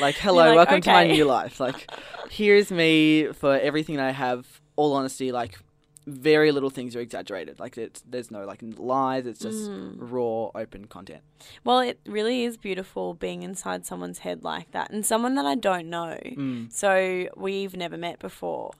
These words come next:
Speaker 2: Um, so nice to meet you.
Speaker 1: Nice to meet you too.
Speaker 2: But it was really great being able to read that before I met you, and it's something that you wouldn't do with anyone else. I
Speaker 1: No, it's not like you'd put it on, like, a, like, what are they called? Um,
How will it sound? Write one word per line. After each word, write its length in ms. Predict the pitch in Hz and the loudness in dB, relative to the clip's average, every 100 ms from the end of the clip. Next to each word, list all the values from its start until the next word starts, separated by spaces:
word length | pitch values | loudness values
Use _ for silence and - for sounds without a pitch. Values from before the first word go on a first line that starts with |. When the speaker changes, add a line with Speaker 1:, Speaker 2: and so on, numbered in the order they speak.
| - | -8
Speaker 2:
Um, 440 | 175 170 160 165 - _ - | -4 -4 -6 -12 -18 _ -20
so 220 | - - | -12 -8
nice 300 | 190 190 196 | -6 -6 -8
to 100 | - | -12
meet 240 | 190 175 - | -10 -10 -10
you. 200 | 117 - | -10 -10
Speaker 1:
Nice 160 | 214 | -10
to 100 | 226 | -8
meet 200 | 269 226 | -8 -8
you 60 | 202 | -12
too. 480 | - 151 165 127 - | -12 -10 -8 -8 -4
Speaker 2:
But 120 | 226 | -2
it 80 | 233 | 0
was 160 | 240 233 | -2 -2
really 220 | 233 226 | 0 0
great 440 | 214 208 208 175 | 0 0 0 -2
being 200 | - 202 | -4 -6
able 260 | 190 190 190 | -4 -6 -8
to 140 | - 196 | -10 -8
read 280 | 185 185 | -8 -8
that 280 | 185 160 - | -6 -6 -8
before 480 | - 190 - 180 175 | -12 -16 -10 -8 -6
I 140 | 180 | -6
met 320 | 185 214 302 - | -8 -8 -10 -10
you, 340 | 180 170 65 - | -10 -10 -12 -12
and 200 | 196 202 | -10 -8
it's 180 | 196 - | -8 -6
something 540 | - - 202 196 202 | -6 -4 -4 -4 -8
that 140 | 202 160 | -10 -8
you 260 | 190 180 - | -10 -10 -12
wouldn't 300 | 185 185 180 | -10 -10 -10
do 260 | 185 185 180 | -8 -6 -6
with 160 | 170 - | -10 -10
anyone 340 | 185 185 175 | -10 -10 -10
else. 400 | 160 104 - - | -10 -12 -12 -14
I 100 | - | -10
Speaker 1:
No, 200 | 156 156 | -8 -6
it's 320 | 165 120 - - | -4 -4 -6 0
not 120 | 190 | 8
like 220 | 196 - | 8 6
you'd 180 | 156 143 | -4 -2
put 160 | 151 139 | -2 0
it 60 | |
on, 100 | 127 | -2
like, 160 | 123 127 | -4 -6
a, 140 | 107 - _ _ - _ _ - - | -8 -8 _ _ -20 _ _ -20 -10
like, 180 | 135 135 | -10 -6
what 100 | 135 | -2
are 40 | |
they 120 | 143 | -2
called? 280 | 147 147 139 | 0 0 0
Um, 480 | - 127 123 120 | -2 -4 -6 -10